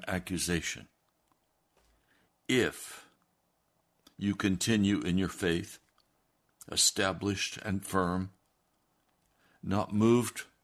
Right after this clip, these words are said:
from the hope held out in the gospel. This is the gospel that you heard and that has been proclaimed to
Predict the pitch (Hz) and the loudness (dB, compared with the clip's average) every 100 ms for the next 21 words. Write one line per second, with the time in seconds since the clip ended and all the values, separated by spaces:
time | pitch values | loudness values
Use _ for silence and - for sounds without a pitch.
0 | _ _ _ _ _ _ - - 101 107 | _ _ _ _ _ _ -12 -2 0 2
1 | 117 107 98 104 - - _ _ _ - | 0 2 2 2 -2 -20 _ _ _ -8
2 | 95 95 95 104 104 117 101 95 80 - | -4 -2 -2 0 0 0 0 -2 -2 -6
3 | - 71 - _ _ _ _ _ _ _ | -10 -16 -16 _ _ _ _ _ _ _
4 | _ _ _ - 117 117 135 123 135 131 | _ _ _ -4 2 6 6 4 2 2
5 | 95 123 120 - - 87 85 90 - 104 | 2 0 2 -2 -2 -2 -2 -2 -2 -2
6 | 92 104 101 80 73 _ _ _ _ _ | -4 0 0 0 -4 _ _ _ _ _
7 | _ _ _ _ _ _ _ _ _ _ | _ _ _ _ _ _ _ _ _ _
8 | 95 87 82 92 87 - 107 92 101 90 | -8 -4 -4 -2 -4 0 -2 0 -2 -4
9 | - 113 98 71 67 - _ _ _ _ | -4 -2 -2 -4 -10 -18 _ _ _ _
10 | _ - | _ -12